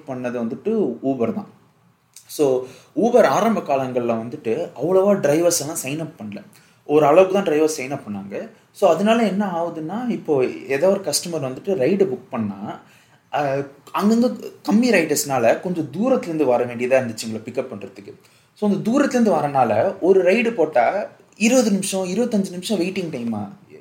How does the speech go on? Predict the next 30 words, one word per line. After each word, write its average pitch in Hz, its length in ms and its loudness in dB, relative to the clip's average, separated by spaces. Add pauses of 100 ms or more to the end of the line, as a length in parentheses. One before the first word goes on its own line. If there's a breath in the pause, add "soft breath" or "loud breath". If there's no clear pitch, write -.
(120)
ஆ, 180 380 -6 (240)
ஆ, 104 240 -4 (100)
வெயிட்டிங் 156 280 -2
டைம் 110 180 -4
ஆயிடுச்சு. 101 340 -8 (580 soft breath)
So, 240 180 0
இவங்க, 220 440 4 (760)
அஹ், 123 280 2
கஸ்டமர்ஸ்லாம் 175 560 0
வந்து 180 80 -4
டென்ஷன் 156 320 -2
ஆயிட்டாங்க. 107 220 -6 (300 soft breath)
"என்னடா 175 240 0
இது, 151 360 -2 (100)
ஒரு 151 280 4
ரைடுக்கு 156 360 2
போயிட்டு 147 500 0
எனக்கு 117 260 -8
இருபத்தஞ்சு 143 640 -4
நிமிஷம் 131 580 -6 (220)
வெயிட் 135 200 -2
பண்ண 117 160 -8
வைக்கிறீங்க?" 107 440 -10 (220 loud breath)
இல்ல, 143 280 -2
இல்ல, 151 240 -2
அஹ், 104 680 2 (300)
அவங்களுக்கு 139 380 -2
actually 151 300 0
வந்துட்டு 185 440 -4
எவ்வளோ 170 260 2